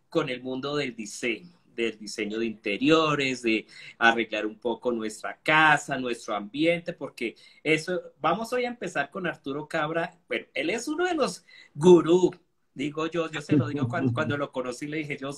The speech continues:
Speaker 1: tengo información que usted es el gurú en el diseño de interiores", pero que sea él quien lo salude y, no, y, y empiece nuestra charla, Arturo.
Speaker 2: Hola, mi querido Wilson, buenas tardes, eh, buenas tardes para todos los que nos están acompañando, de verdad,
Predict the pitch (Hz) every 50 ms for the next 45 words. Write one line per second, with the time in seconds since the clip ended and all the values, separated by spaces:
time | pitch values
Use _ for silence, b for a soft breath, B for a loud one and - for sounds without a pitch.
0 | - - _ 170 175 175 175 185 208 208 - 214 196 180 165 123 120 - - -
1 | 120 120 - - 165 175 170 b b b b b b - 127 120 - - 127 123
2 | 123 - - 143 147 147 - 165 165 165 156 - 139 135 120 123 123 131 139 139
3 | 151 160 160 147 147 127 - - 123 113 110 113 123 139 147 147 147 147 - -
4 | 110 107 110 110 110 151 147 - 170 160 147 - 143 127 - - 143 143 151 165
5 | 175 175 - 156 160 160 147 139 131 - - 131 123 123 127 127 127 - 123 117
6 | 127 151 175 185 185 185 180 180 180 175 b b b b b b - 151 147 143
7 | 131 - - 131 139 165 139 120 127 131 143 113 - - 123 117 117 - 147 147
8 | 156 147 - - 107 - - 110 95 90 87 90 85 - - 123 101 87 - -
9 | _ _ _ _ _ _ _ _ _ _ _ _ _ _ _ - 113 120 127 127
10 | 131 127 123 127 120 120 120 120 123 123 123 127 127 131 131 127 123 113 120 127
11 | 120 117 117 110 113 113 113 117 120 117 - - - 120 120 120 120 117 117 110
12 | 117 120 120 120 120 117 120 - - - 101 104 98 98 95 92 95 95 95 95
13 | 95 - - 101 95 95 101 101 - - 92 90 - - - - 107 107 107 113
14 | 117 110 107 - 101 92 92 90 87 - 85 87 87 - 98 98 92 - 82 82
15 | 87 95 95 98 101 104 107 117 113 104 98 90 87 85 85 - 87 85 82